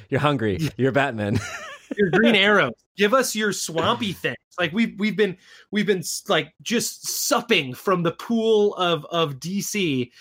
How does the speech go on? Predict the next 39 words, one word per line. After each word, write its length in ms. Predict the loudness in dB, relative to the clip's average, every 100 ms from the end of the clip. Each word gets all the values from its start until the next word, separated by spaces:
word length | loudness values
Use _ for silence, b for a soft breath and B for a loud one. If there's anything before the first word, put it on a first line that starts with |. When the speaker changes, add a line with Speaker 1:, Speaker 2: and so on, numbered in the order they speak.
| b b _
Speaker 2:
Uh, 260 | 2 2 2
and 220 | -2 -2
so 460 | 0 2 4 2 0 _ _ _ _ _ _ _ _ -6
we 180 | -2 0
decided, 600 | 0 0 2 2 0 -4 _ -6
let's 180 | -6 -4
spend 200 | -6 -4
a 40 |
little 160 | -6 -6
time 220 | -6 -6
with 140 | -6
Marvel. 440 | -6 -4 -2 -2 -2
And 140 | -4 -2
so 260 | 0 0 2
over 560 | 2 2 0 -2 -4 -2
the 120 | -2
summer, 560 | 2 2 2 0 -2 -6 _ _ _ B B B B B
Travis 300 | 2 4 4
and 80 | 4
I 60 | 4
are 60 |
gonna 180 | 4 4
dive 320 | 4 4 4
into 120 | 2 0
some 160 | -2
Marvel. 280 | 0 -2 0
We're 140 | 0 2
gonna 160 | 2
read 400 | 2 2 0 -2 0
some 220 | 0 2
Avengers. 600 | 2 0 0 -6 -10 -2
We're 100 | 2
gonna 120 | 2
do 140 | 2 0
Kree 360 | 0 2 2
Skull, 440 | 0 2 2 2 -2
Skrull 360 | 0 2 4
War. 320 | 0 -6 -12 -8
Speaker 1:
Yep. 320 | -4 -4